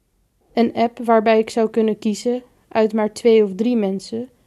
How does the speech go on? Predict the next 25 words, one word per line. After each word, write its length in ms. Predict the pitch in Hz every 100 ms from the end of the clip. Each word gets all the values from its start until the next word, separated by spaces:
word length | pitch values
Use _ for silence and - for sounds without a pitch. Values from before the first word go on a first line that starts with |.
| _ _
zou 260 | - 233 226
volgens 460 | 240 233 233 208
die 160 | - 196
vriend 400 | - 233 247 240
zoetere 560 | - - 269 240 208
vruchten 440 | - 190 196 - -
afwerpen. 720 | 185 - 196 196 190 202 202 _ _ _ _ _ _ _ _ _ _ _ _ _ _ _ _ _ -
Minder 420 | 214 254 262 226
keuze, 580 | 220 190 196 - 220 208 _ _ _ _
minder 440 | - 214 254 254 247
twijfel, 680 | 214 196 196 - 202 202 _ _ _ _ _ _ -
een 180 | 226 226
grotere 640 | - 233 254 254 233 220
kans 440 | 226 214 226 -
het 160 | 220 208
gevoel 420 | - - 254 269
te 120 | -
ervaren 680 | - 214 - 196 196 202 208 _ _ _ _ -
dat 200 | 208 226
ik 220 | 247 -
de 120 | 208
beste 440 | 170 220 226 -
match 340 | 202 208 214 -
heb 180 | 190 -
gekozen. 720 | 190 - 190 190 - 214